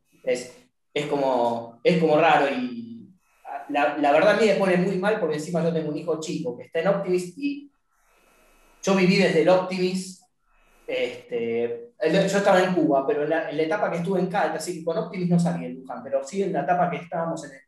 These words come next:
en Cadet, que navegamos para el sudeste, porque con, en Cuba no teníamos instructor, y yo no me acuerdo de esto, o sea, hoy día Tomás, fin de semana por medio, te dice, "No, pasó un crucero y uno de los chicos que venía en el espinel se tumbó".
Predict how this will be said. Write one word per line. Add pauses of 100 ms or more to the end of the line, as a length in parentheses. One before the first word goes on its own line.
(200)
en
Cadet, (360)
que
navegamos
para
el
sudeste,
porque
con,
en
Cuba
no
teníamos
instructor, (720)
y
yo
no
me
acuerdo
de
esto,
o
sea, (380)
hoy
día
Tomás,
fin
de
semana
por
medio,
te
dice,
"No,
pasó
un
crucero
y
uno
de
los
chicos
que
venía
en
el
espinel
se
tumbó".